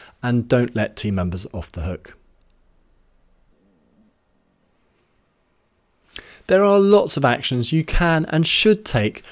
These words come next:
with employees not hitting targets. Finding out what the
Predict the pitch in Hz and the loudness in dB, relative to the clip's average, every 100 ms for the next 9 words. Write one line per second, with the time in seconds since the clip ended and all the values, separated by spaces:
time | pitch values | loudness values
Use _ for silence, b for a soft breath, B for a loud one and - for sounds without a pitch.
0 | B - 143 180 - 151 135 123 131 123 | B -2 2 2 6 6 6 4 2 0
1 | 123 - 107 104 95 120 104 87 - - | 0 -4 -6 -4 -2 0 0 -6 -10 -14
2 | - _ _ B B B B - 165 165 | -16 _ _ B B B B -4 2 4
3 | 170 131 127 123 135 | 4 4 2 0 0